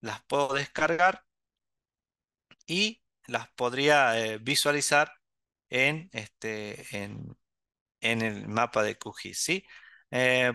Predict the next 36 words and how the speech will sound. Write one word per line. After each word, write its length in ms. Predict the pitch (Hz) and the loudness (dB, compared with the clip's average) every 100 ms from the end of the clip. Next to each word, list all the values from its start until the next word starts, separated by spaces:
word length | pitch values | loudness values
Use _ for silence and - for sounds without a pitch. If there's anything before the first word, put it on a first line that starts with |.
| - | -2
por 120 | 123 | -6
ejemplo, 560 | - 156 160 165 160 143 | -2 -2 2 4 4 2
am, 640 | 127 123 123 123 120 117 110 - | 2 2 2 -2 -4 -8 -12 -6
podría 340 | 120 123 135 | -2 2 2
elegir 380 | 135 127 147 139 | 2 0 -2 -4
cualquier 340 | 143 143 165 | -2 0 -2
imagen. 300 | 170 185 185 | -2 -2 -2
Bueno, 160 | 135 131 | 0 0
acá 380 | 135 131 - 139 | 2 0 0 -2
hay, 100 | 143 | -4
justamente 720 | - 151 - 135 131 135 131 | -10 -16 -8 -6 -4 -2 -2
hay 100 | 131 | -2
una, 260 | 143 165 - _ _ _ _ | -2 -4 -6 _ _ _ _
¿sí? 280 | - 147 151 | -10 -8 -8
Que, 420 | - 127 127 127 - | -2 0 2 0 -2
eh, 360 | 117 110 120 - | -8 -8 -8 0
habla 460 | 131 139 139 175 _ _ | 2 2 0 -4 _ _
de 800 | 127 120 120 - - - - - - | -10 -8 -8 -8 -10 -12 -14 -18 -12
la 100 | 120 | -8
ubicación 540 | 117 123 117 143 131 | -6 -4 0 0 0
espacial. 380 | 127 - 135 170 | -2 -6 -4 -2
Esta 180 | 143 139 | 0 0
de 80 | 127 | 0
acá 240 | 123 156 | 2 0
hay 120 | 143 | 0
una. 180 | 131 135 156 | -4 -8 -10
A 40 | 131 | -10
ver, 100 | 117 | -10
yo 120 | 120 | -8
voy 80 | 117 | -8
a 60 | |
descargar 320 | 120 - 117 | -8 -4 -2
esta 140 | 113 131 | -4 -4
imagen 360 | 131 123 143 - - _ _ _ _ _ | -6 -4 -8 -10 -20 _ _ _ _ _
desde 200 | - 110 | -8 -4
internet, 420 | 113 117 135 156 | -2 0 0 0